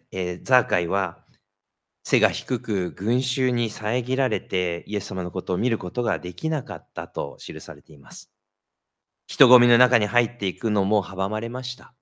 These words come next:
嫌われ者です。ローマに加担した者として、裏切り者とも思われていた彼にとっては、イエス様に近づくことはハードルが高すぎました。敷居が高かったんでしょう。それで、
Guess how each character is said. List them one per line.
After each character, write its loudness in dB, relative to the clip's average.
嫌 0
わ 0
れ -2
者 -2
で -4
す。 -16
ロ 6
ー 6
マ 6
に 0
加 -6
担 0
し -4
た -2
者 -2
と -4
し -12
て、 0
裏 -2
切 -4
り 0
者 0
と -6
も 0
思 -4
わ -2
れ -4
て -10
い -12
た -12
彼 -8
に -12
と -6
っ -10
て -14
は、 -10
イ -6
エ -4
ス -8
様 -8
に -12
近 -8
づ -6
く -20
こ -4
と -4
は -2
ハ -8
ー -8
ド -4
ル -2
が -4
高 -14
す -16
ぎ -12
ま -14
し -14
た。 -20
敷 0
居 4
が 4
高 -10
か -4
っ -14
た -12
ん -14
で -14
し -8
ょ -12
う。 -20
そ 0
れ 6
で、 4